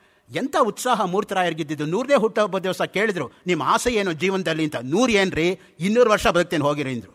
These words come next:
ನೂರ ಮೂರಕ್ಕೆ ಹೋಗ್ಬಿಟ್ರು. ಆಮೇಲೆ ಅದು ಬೇರೆ ವಿಷಯ. ಆ ಉತ್ಸಾಹ ಆ ರೀತಿಯಾಗಿ ಮನುಷ್ಯನಿಗೆ ಇರ್ತಕ್ಕಂಥದ್ದು ನೋಡಿ ಸಂತೋಷ ಆಗತ್ತೆ. ಜಿ ವೆಂಕಟ ಸುಬ್ಬಯ್ಯನವರು ನೂರ ಏಳು,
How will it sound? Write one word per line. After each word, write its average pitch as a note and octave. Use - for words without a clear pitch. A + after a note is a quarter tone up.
ನೂರ F#3
ಮೂರಕ್ಕೆ G#3+
ಹೋಗ್ಬಿಟ್ರು. E3+
ಆಮೇಲೆ D#3
ಅದು C#3+
ಬೇರೆ G3
ವಿಷಯ. C#3
ಆ E3
ಉತ್ಸಾಹ G3
ಆ F#3
ರೀತಿಯಾಗಿ G#3+
ಮನುಷ್ಯನಿಗೆ F3+
ಇರ್ತಕ್ಕಂಥದ್ದು D#3+
ನೋಡಿ A#2+
ಸಂತೋಷ G#3+
ಆಗತ್ತೆ. C#3+
ಜಿ D#3+
ವೆಂಕಟ A3
ಸುಬ್ಬಯ್ಯನವರು F3
ನೂರ E3+
ಏಳು, E3+